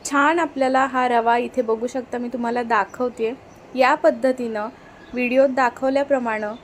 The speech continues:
अगदी थोडासा खरखरीत आणि खूप सारा असा बारीक अगदी वाटून घ्यायचा आहे. हातावरती दाखवल्याप्रमाणे हा सुद्धा आपण काढून घेऊया. आता इथे मी दोन बॅचमध्ये थोडा थोडा मिक्सरच्या भांड्यामध्ये घालून वाटून घेते.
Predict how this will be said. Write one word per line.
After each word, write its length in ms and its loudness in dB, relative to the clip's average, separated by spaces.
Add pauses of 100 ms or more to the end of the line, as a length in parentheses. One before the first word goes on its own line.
(140)
अगदी 600 -4 (600)
थोडासा 540 4
खरखरीत 500 2
आणि 180 0 (560)
खूप 280 0
सारा 240 4
असा 200 2
बारीक 480 2
अगदी 300 -4
वाटून 420 0
घ्यायचा 380 -4
आहे. 280 -6 (1400)
हातावरती 480 2
दाखवल्याप्रमाणे 920 -4 (320)
हा 140 -2
सुद्धा 420 -6
आपण 320 -2 (580)
काढून 380 2
घेऊया. 300 2
आता 260 -2
इथे 400 -2
मी 220 0
दोन 360 2
बॅचमध्ये 760 -2
थोडा 340 4
थोडा 220 0
मिक्सरच्या 500 -4
भांड्यामध्ये 520 -4
घालून 320 -2
वाटून 420 -4
घेते. 440 -2